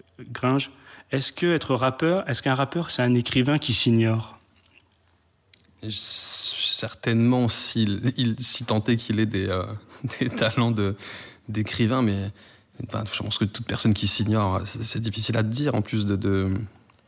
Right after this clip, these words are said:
Speaker 2: difficile d'avoir ce recul-là et de, de, de, de se définir soi-même et de définir son art et, euh,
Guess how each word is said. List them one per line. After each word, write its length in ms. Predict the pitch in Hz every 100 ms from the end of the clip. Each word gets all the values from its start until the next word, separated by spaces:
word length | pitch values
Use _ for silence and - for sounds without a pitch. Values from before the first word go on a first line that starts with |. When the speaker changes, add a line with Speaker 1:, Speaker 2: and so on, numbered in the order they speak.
| - - - _ _ _ _ _ -
Speaker 2:
difficile 300 | 113 131 190
d'avoir 200 | 127 113
ce 100 | -
recul-là 440 | 113 - 110 117
et 20 |
de, 200 | 110 101
de, 220 | 98 98 95
de, 200 | 98 98
de 140 | 107
se 80 | 104
définir 420 | 107 - 110 104
soi-même 540 | - 113 110 113 107 95
et 80 | 98
de 80 |
définir 400 | 98 101 110 104
son 800 | - 104 98 98 98 98 98 101
art 360 | 110 113 110 104
et, 60 |
euh, 420 | 101 101 98 95